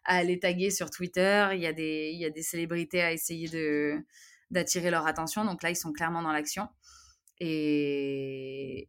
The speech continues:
et voilà. Donc, euh, et aussi, euh, ben, je pense, je trouve que avec l'expérience aujourd'hui, là, dans la protection animale,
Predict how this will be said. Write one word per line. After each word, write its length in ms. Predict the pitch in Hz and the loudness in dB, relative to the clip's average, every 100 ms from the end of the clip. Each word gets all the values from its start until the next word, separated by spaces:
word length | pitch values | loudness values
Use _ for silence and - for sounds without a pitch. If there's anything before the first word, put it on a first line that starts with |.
| - | -10
et 120 | 151 | -8
voilà. 420 | 147 143 131 - - _ _ 156 | -6 -4 -4 -6 -10 _ _ -4
Donc, 340 | 156 147 151 | 0 0 0
euh, 480 | 151 143 143 143 - | -2 -2 -2 -6 -8
et 160 | 175 170 | -4 -2
aussi, 420 | 170 - 185 185 | 0 0 0 -2
euh, 80 | 165 - _ - | -2 -8 _ -8
ben, 360 | 160 160 151 - - - | 0 2 2 -2 -10 -6
je 80 | - | 0
pense, 220 | 214 214 | 0 0
je 100 | - | -2
trouve 260 | - 202 185 | -2 -2 0
que 380 | 185 175 170 175 - - | 2 2 0 -4 -16 0
avec 240 | 180 190 190 | 2 2 2
l'expérience 580 | 180 - 185 208 208 | 0 2 2 2 0
aujourd'hui, 380 | 202 180 180 190 - | 0 0 -2 -4 0
là, 300 | 180 180 180 _ - | 4 4 2 _ 0
dans 160 | 180 | 2
la 80 | 165 | 2
protection 420 | 165 170 160 - | 2 -4 -4 0
animale, 440 | 170 170 185 220 | 0 4 4 6